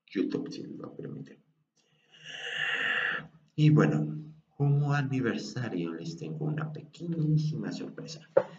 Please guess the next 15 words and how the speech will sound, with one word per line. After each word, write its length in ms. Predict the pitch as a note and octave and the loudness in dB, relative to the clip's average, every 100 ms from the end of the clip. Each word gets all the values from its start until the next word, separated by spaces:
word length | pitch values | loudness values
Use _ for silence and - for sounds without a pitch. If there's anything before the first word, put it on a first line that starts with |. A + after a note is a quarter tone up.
| - _ | -20 _
¿Se 100 | F#2 | -2
acuerdan 440 | - F#2+ F2+ F2 | 4 4 4 2
de 100 | E2 | 0
los 220 | D2+ - | 0 -2
dos 220 | E2+ D#2 E2+ | -2 -2 0
libros 360 | D#2 D2 C#2 | 0 0 -4
que 140 | - C2+ | -6 -4
les 240 | C2 C2+ | -4 -8
mostré? 460 | C#2 - F2 - - _ _ _ _ | -14 -10 -10 -10 -16 _ _ _ _
El 100 | - | -4
expediente 720 | E2 D2+ - D#2 D2+ D2+ D2+ | -4 -4 -4 0 2 2 2
secreto 640 | - - - - - - F2 | -2 -8 -8 -8 -6 -8 -8
de 160 | - - F#2+ | -12 -14 -10
un 220 | G#2 G#2 | -6 -4
detective 800 | G2 - E2+ - - - - | -4 -4 -8 -4 -4 -2 -6